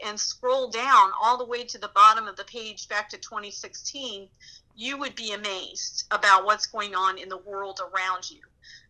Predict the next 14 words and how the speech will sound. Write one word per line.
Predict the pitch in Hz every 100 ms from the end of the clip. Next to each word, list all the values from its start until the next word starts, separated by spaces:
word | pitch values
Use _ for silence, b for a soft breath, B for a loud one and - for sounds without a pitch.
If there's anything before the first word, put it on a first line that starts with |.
| _ 220
And, | 202 196 196 -
um, | 202 196 185 180 185 _ _ 208
you | 254
may | 269
not | 254 247
have | - 247 240 226
a |
flood | 196 - 214 220 240 226
in | 208
your | 196
ba-, | 185 - -
own | 214
backyard | 226 214 - 214 214 220 226 226 -
or | 196 190 185 185 185